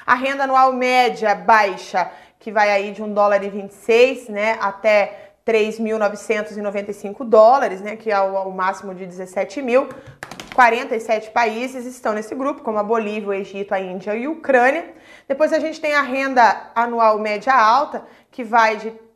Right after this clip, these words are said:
três novecentos e noventa e seis dólares até doze mil trezentos e setenta e cinco dólares, né, que são apro-, aproximadamente cinquenta e quatro mil reais. Então, sessenta países estão nesse bloco e o Brasil está entre ele, né? E entre eles,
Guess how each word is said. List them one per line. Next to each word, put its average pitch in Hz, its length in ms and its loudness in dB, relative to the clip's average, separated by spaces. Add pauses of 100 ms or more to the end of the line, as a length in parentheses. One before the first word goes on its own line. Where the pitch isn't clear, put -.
(120)
três 240 480 0
novecentos 214 360 -4
e 214 40 -10
noventa 208 260 -6
e 202 40 -6
seis 202 280 -8
dólares 196 580 4
até 196 720 -2
doze 233 380 0
mil 214 240 -2
trezentos 208 300 -6
e - 0 -
setenta 214 260 -8
e 202 40 -6
cinco 208 280 -12
dólares, 262 680 4
né, 226 140 -12
que 226 60 -16
são 208 280 -8
apro-, 202 200 -12
aproximadamente 202 640 -6
cinquenta 202 340 -8
e - 220 -12 (160)
quatro 226 480 0
mil 185 260 -8
reais. 226 520 0 (320)
Então, 240 160 -8
sessenta 247 420 -6
países 208 440 -2
estão 214 220 -6
nesse 208 220 -10
bloco 247 540 2
e - 20 -8
o 269 60 -8
Brasil 220 400 -4
está 220 440 0 (420)
entre 208 380 -4
ele, 170 320 0
né? 202 240 -4 (280)
E 285 300 -2
entre 240 240 -6
eles, - 340 -6